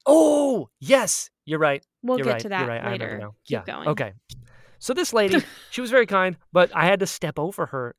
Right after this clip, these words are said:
Speaker 1: every time I needed to, like, go somewhere. And, you know, I'm in the midst of an Invisalign thing now. So every time I eat or drink, I have to go brush my teeth again. So it was like
Speaker 2: Mm-hmm.
Speaker 1: a, a process, you know? Anyway,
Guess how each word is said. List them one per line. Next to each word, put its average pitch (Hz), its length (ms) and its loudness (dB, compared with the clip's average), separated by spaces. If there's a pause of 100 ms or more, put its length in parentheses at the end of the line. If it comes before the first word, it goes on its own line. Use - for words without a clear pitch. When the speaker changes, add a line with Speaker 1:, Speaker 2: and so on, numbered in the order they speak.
Speaker 1:
every 147 200 -8
time 139 260 -8
I 131 80 -10
needed 131 320 -12
to, 123 140 -10
like, 120 260 -12
go 123 140 -6
somewhere. 120 380 -10
And, 226 120 -4
you 285 60 -8
know, 208 200 -2 (280)
I'm 214 120 -4
in 269 100 -6
the 240 60 -4
midst 226 300 -4
of 190 80 -4
an 185 100 -2
Invisalign 151 680 -4
thing 117 200 -10
now. - 220 -16 (260)
So - 240 -8
every 190 180 -2
time 190 180 -6
I 175 120 -8 (100)
eat 190 280 -10 (100)
or 143 120 -6
drink, 175 540 -6 (280)
I 156 60 -2
have 175 120 -2
to 185 80 -6
go 170 180 -2
brush 170 220 -4
my 147 80 -8
teeth - 300 -14 (120)
again. 147 400 -8 (840)
So 311 120 -4
it 339 60 -4
was 226 140 -6
like 180 260 0
Speaker 2:
Mm-hmm. 190 120 -18 (120)
Speaker 1:
a, 156 200 -2
a 156 100 -6
process, - 800 -8 (220)
you 131 140 -10
know? 127 180 -8 (640)
Anyway, 175 280 0